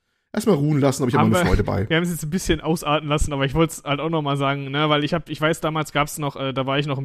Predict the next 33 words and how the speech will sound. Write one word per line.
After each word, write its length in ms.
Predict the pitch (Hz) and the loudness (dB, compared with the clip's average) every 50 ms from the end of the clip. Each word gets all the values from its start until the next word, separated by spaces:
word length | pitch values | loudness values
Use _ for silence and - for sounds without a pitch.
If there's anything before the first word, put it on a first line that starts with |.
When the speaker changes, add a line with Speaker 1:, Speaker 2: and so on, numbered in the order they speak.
| 135 - | -8 -6
Speaker 2:
auch 140 | - 143 139 | -4 -4 -2
noch 180 | 143 139 - - | -2 -4 -4 -6
aktiver 380 | 139 - - - 160 147 151 135 | -10 -8 -2 -2 0 0 2 0
im 80 | 131 135 | -2 -2
Forum 320 | - 156 147 143 143 139 | 0 2 2 2 2 0
unterwegs, 500 | 135 139 139 - 135 131 139 135 - - - | -2 -4 -2 -2 0 0 0 -2 -2 -2 -4
gab's 200 | 143 131 - - | -4 -2 -2 -2
ja 80 | 131 | -2
auch 140 | 120 131 - | -2 0 -2
ganz 180 | 143 143 131 - | -2 -4 -4 0
viele 160 | 143 143 135 | 0 0 2
Diskussionen 600 | 131 135 - - 151 - - - 139 143 139 127 | 2 -2 -4 0 -2 0 2 2 2 2 2 0
bezüglich 360 | 131 120 - 147 - - - | -2 -4 -4 -8 -8 -8 -6
der 100 | - 123 | -4 -4
Story 300 | - - 135 135 139 139 135 | -2 0 2 4 4 4 2
und 100 | 139 135 | 0 -2
so 100 | - 131 | -2 0
weiter 240 | 131 127 - 135 123 | 0 0 0 -2 -4
zu 160 | - - 139 | -2 -2 -2
Andromeda. 640 | 127 127 127 127 131 135 131 123 131 127 131 131 - - _ _ _ _ _ | 0 0 -2 -2 0 0 0 2 2 2 2 2 -2 -8 _ _ _ _ _
Und, 280 | - 139 139 147 143 - | 2 4 4 4 4 2
äh, 120 | 135 139 135 | 0 0 0
ich 120 | - - - | 0 -2 0
fand 160 | 165 190 247 | 0 0 0
das, 220 | 339 - - - _ | -2 -4 -6 -14 _
wie 120 | 156 170 185 | -8 -4 -2
gesagt, 440 | 202 180 175 202 226 - - - - | 0 2 2 2 0 0 -6 -14 -8
ähm, 240 | - 139 135 131 _ _ - | -8 -8 -8 -8 _ _ -4
mir 100 | 135 135 | 0 0
hätte 180 | 175 190 - | 0 0 2
das 180 | - 156 - - | 0 -2 -2 -2
zehn, 220 | - 175 175 185 - - - - - - | 0 0 0 0 -2 -12 -18 -14 -6 -6
die, 80 | 175 | -6